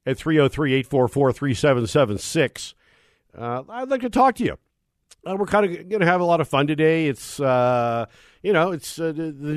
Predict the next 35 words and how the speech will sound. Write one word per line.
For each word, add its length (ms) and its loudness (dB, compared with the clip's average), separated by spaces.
the 180 4
new 180 4
year 320 0
is 120 -2
here. 340 0
We 100 -6
went 240 0
from, 400 -2
you 140 -4
know, 220 -4
hot 260 -4
temperatures 560 -6
to 160 -6
zero 500 4
yesterday 640 -2
and 160 -4
a 40 0
balmy 320 2
sixty-four. 680 -4
Oh, 120 6
by 160 8
the 80 6
way, 240 6
uh, 20 -6
our, 840 -2
our, 280 -8
our, 360 -4
uh, 240 -4
Cars 240 0
and 100 -2
Coffee, 360 0
the, 320 -6
uh, 240 -6
Race 260 -4
Central 420 -2